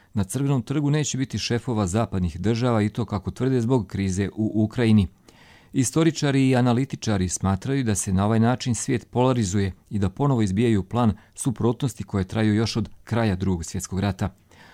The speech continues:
Vojnoj paradi u Moskvi, između ostalih, prisustvovat će predsjednik Srpske Milorad Dodik, predsjednik Srbije Tomislav Nikolić, a u paradi će učestvovati i vojska Srbije.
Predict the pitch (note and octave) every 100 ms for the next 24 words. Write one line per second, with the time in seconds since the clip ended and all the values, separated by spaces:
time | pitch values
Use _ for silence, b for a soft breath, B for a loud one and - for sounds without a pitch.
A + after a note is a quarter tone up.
0 | B B G2 A#2 C#3 C3 - A#2+ C3+ C3+
1 | B2 C#3 - - A#2 A2 G#2 A#2+ - C3
2 | A#2+ - G2+ G#2 G#2 A2 G#2 A#2 F#2+ G#2
3 | G2+ A2 - B2 G#2+ - A2+ - B B
4 | G#2+ G2+ G2 G2 B2 B2 - G2 - G2+
5 | - A2 G2+ F2+ G2 F#2+ - F#2+ C3 -
6 | D3 A#2 - b - C#3 B2+ A2+ A2+ B2
7 | A2+ G2 G#2+ B2+ A#2 A#2+ G#2+ - - B2+
8 | A2 F#2 E2+ - G#2+ - C#3+ B2